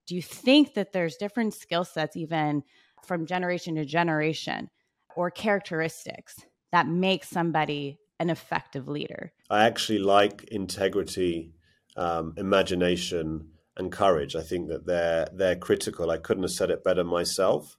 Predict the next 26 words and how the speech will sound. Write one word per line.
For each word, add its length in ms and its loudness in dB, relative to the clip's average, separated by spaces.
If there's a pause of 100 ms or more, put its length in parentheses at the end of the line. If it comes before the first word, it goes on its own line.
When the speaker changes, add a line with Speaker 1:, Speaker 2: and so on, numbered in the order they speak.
(100)
Speaker 2:
Even 500 0
to 120 -8
use 380 0
an 160 2
example 800 2
of 200 -2
what's 320 2
happened 440 -4
here, 460 2 (120)
you 80 -8
know, 180 -4
we, 540 -4 (540)
within 300 6
this 200 4
business, 640 -4 (100)
we, 140 2
we're 240 10
owned 380 12
by 180 8
a 60 4
traditional 920 0
coaching 460 2
provider, 560 -2 (320)
and 140 -8
we 120 -2
have 260 0